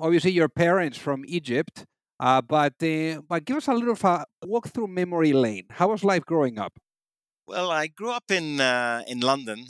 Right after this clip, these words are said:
Speaker 2: in central London, and I think, uh, it's probably one of the few places in the world where my background didn't seem very strange. A lot of people from, uh, different parts of the world, and, uh,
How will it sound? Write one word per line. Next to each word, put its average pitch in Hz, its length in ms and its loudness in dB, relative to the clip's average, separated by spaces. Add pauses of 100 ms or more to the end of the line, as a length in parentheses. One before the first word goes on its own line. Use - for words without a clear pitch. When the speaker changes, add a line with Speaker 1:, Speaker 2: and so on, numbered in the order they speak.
Speaker 2:
in 117 100 -12
central 127 400 -6
London, 113 460 -6 (100)
and - 80 -10
I 120 100 0
think, 139 340 -2 (160)
uh, 110 420 0
it's - 140 -12
probably 170 300 -12
one 156 140 -8
of 139 100 -6
the 117 300 -2 (640)
few 156 200 -14
places 135 420 -4
in 113 60 -10
the 110 100 -8
world 120 400 -2
where 110 160 -6
my 107 140 2
background 117 580 -2
didn't 107 200 -12
seem 113 260 -6
very 104 180 -4
strange. 98 580 -4
A 104 60 -10
lot 113 160 -6
of 107 100 -12
people 110 320 -8
from, 101 460 -4
uh, 92 300 -4 (480)
different - 260 -4
parts 120 300 -2
of 98 100 -14
the 104 80 -14
world, 113 640 -2
and, 95 380 -8
uh, 95 420 -4